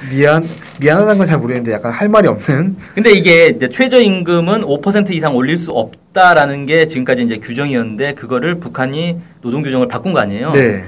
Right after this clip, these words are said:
Speaker 2: 근데 이 노동 규정을 바꾸는 거는 북한의 권한인 거죠?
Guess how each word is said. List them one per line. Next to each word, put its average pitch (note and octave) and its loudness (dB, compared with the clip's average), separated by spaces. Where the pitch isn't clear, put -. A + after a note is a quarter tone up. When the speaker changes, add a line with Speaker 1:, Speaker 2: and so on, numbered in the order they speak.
Speaker 2:
근데 D#3 -4
이 D#3 -4
노동 D#3+ -2
규정을 D#3+ -2
바꾸는 C3+ -8
거는 G#3 0
북한의 G#3 0
권한인 D3+ 0
거죠? A2+ -4